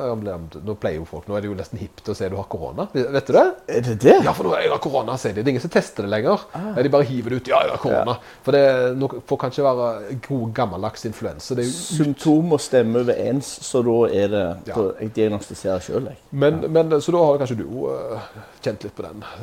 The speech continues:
Speaker 2: Vet, jo, jeg, jeg hadde et par timer her en dag der jeg ikke var helt i stryken.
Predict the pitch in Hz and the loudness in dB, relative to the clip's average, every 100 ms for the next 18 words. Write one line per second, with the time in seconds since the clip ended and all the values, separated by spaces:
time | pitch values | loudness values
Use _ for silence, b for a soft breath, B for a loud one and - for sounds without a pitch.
0 | 113 107 214 214 226 214 180 180 180 175 | 2 2 4 6 6 6 4 0 0 -4
1 | 170 123 - 156 208 196 175 - 165 131 | 0 -2 4 4 4 0 -2 0 0 0
2 | 117 139 135 131 117 113 120 113 110 101 | 0 0 0 0 0 0 0 0 0 -2
3 | 104 101 110 101 101 107 95 95 - 98 | -4 -6 -4 -2 -2 -6 -8 -12 -4 -4
4 | 104 | -4